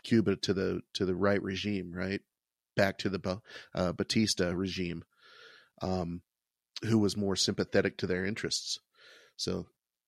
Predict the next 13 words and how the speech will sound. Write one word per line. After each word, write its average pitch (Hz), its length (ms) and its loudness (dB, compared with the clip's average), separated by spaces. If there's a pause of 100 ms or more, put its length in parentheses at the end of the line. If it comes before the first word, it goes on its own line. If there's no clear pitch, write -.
(420)
that, 110 320 4
you 98 80 -2
know, 95 100 -2
that 113 220 4
could 120 120 2
have 104 100 2
increased 101 400 0
their 95 120 2
animosity 95 640 -4
towards 95 380 -2
Kennedy 90 400 -6
as 87 120 -6
well. 87 300 -4